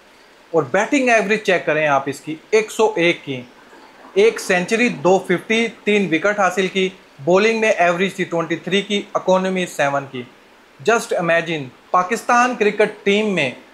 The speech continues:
कोई भी ऐसी वुमेन खिलाड़ी आपको नजर आती है? हिस्ट्री में भी ऐसा player नहीं मिलेगा। पाकिस्तान क्रिकेट बोर्ड की management से हमारी request है, specially मोहसिन नकवी से,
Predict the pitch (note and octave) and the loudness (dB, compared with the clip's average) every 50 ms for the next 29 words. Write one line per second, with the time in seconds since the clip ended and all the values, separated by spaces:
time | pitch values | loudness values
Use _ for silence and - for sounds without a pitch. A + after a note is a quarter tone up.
0 | - - C4 C4+ C4+ C4+ A3+ G#3 A3+ G#3 - F#3 - A#3 - G3+ D#3+ D#3 F#3 F#3+ | -2 2 4 4 4 4 2 0 -2 -2 -2 -2 -2 -2 -4 -6 -2 -2 0 0
1 | G3 G3 F#3+ F#3 F3+ D#3 C#3 C3+ D3 E3+ F3+ F3 E3 - - F#3 E3+ E3 D3+ E3 | 0 0 -2 -2 0 0 0 2 2 2 2 2 0 0 0 -2 0 0 0 2
2 | E3 D3+ C#3+ C3+ - F#3+ F#3+ F3+ E3 D3 C#3+ - - - - - G3 G3 G3+ - | 2 2 2 0 0 -2 -4 -2 -2 -4 -6 -8 -14 -12 -4 -2 -2 -2 0 0
3 | C4+ C#4 C4+ C4 C4 B3+ B3+ B3+ G3+ F#3+ G3+ G3 - A3+ A3 G#3 G3+ G3+ G3 F3+ | 2 2 4 4 2 2 2 0 0 0 0 0 0 -2 0 2 2 2 2 2
4 | F3+ F#3 F#3 F#3 F3 D#3+ D3+ C#3+ C#3 C#3 C3 A#2 - - - - F3+ F3+ F3+ A#3 | 2 0 0 0 -2 -2 -2 0 0 2 0 0 -2 -4 -4 -2 -2 0 -2 -4
5 | A3 - C4 B3+ B3+ B3 - A3+ G#3 G#3 G#3 - A3 E3+ D#3 F3 F#3+ G#3 G3+ - | -6 -2 0 0 0 0 0 0 0 0 0 0 -2 0 2 2 4 2 2 0
6 | A3+ G3+ F3 D#3+ D3+ F3+ G#3 G3+ G3 G#3 G#3+ G#3+ G3+ - G#3+ G3 F3 D3+ D3+ D#3+ | -2 -4 -2 0 0 0 0 -2 -2 0 0 0 0 0 0 0 0 2 2 2
7 | E3+ F#3 F3+ E3 - E3 E3+ F#3 F#3 F3+ - D#3 D3 D3+ D3+ - - - - - | 2 0 -2 -2 -2 -2 0 0 0 0 0 0 0 -2 -4 -8 -20 -18 -16 -8
8 | - - G3+ G#3+ G#3 A3 A3+ G#3 F3+ D#3+ F3 F3 - G#3 F#3 E3 D3+ - D#3+ D#3 | -4 -2 -2 -2 -2 -2 -2 -2 0 0 0 0 0 0 0 0 -2 -2 -2 -4
9 | D#3 D3 - - C3+ B2 | -4 -4 -4 -6 -6 -6